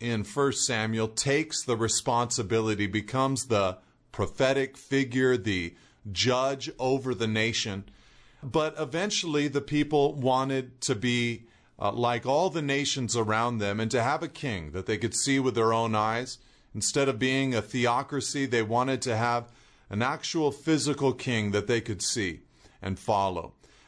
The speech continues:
And so Saul was anointed by Samuel privately, and then publicly lots were cast, and Saul's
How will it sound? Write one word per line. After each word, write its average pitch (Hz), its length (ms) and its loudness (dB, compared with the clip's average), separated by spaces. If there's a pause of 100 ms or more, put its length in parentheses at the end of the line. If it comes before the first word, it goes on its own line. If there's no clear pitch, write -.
And 147 140 -2
so 175 160 2
Saul 147 480 2
was 113 420 -2
anointed 117 840 -2
by 98 260 0
Samuel 117 560 -2
privately, 117 720 -4
and 117 160 -4
then 107 160 0
publicly 117 920 -4 (320)
lots 117 500 0
were 120 160 -6
cast, 110 560 -2
and 107 160 -4
Saul's 123 600 0